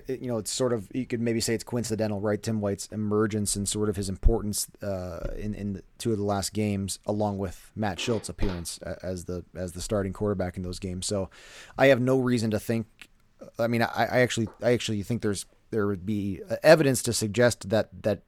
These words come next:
they're unrelated, and that I think Tim White will have another great game,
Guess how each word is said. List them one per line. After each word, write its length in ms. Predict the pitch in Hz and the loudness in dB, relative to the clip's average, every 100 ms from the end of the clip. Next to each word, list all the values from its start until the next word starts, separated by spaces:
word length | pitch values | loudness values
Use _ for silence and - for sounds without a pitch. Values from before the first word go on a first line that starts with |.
| - | -8
they're 280 | 104 107 - | -2 0 0
unrelated, 640 | 127 120 110 98 92 90 | 0 2 0 0 -2 -2
and 140 | 104 104 | -2 0
that 120 | 107 | 0
I 100 | 110 | 0
think 220 | - 113 | 0 -2
Tim 200 | - 110 | 0 0
White 160 | 107 107 | 2 0
will 80 | 101 | 0
have 180 | 104 104 | 0 0
another 340 | 101 107 104 87 101 | -2 -2 -2 -4 -4
great 340 | 107 113 85 | 0 0 0
game, 400 | 104 104 110 | -4 -2 -2